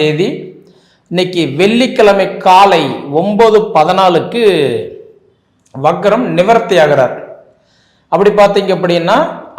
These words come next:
ஆங்கில தேதின்னு பார்த்தீங்க அப்படின்னா, உங்களுக்கு வந்து ஜூலை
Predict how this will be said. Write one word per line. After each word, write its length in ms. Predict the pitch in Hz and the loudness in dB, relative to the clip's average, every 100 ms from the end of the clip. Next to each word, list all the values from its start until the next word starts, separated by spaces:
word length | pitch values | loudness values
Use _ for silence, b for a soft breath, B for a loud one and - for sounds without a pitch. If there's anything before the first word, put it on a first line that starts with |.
| 156 | 0
ஆங்கில 320 | 208 208 214 175 | 2 2 2 2
தேதின்னு 340 | 196 190 196 185 | 0 0 0 0
பார்த்தீங்க 300 | 175 180 170 | 0 0 -2
அப்படின்னா, 320 | 165 160 165 240 | -2 -2 0 0
உங்களுக்கு 300 | 190 165 170 | 2 -2 -2
வந்து 160 | 165 202 139 - | -2 0 -2 -2
ஜூலை 340 | 185 214 214 | 2 4 4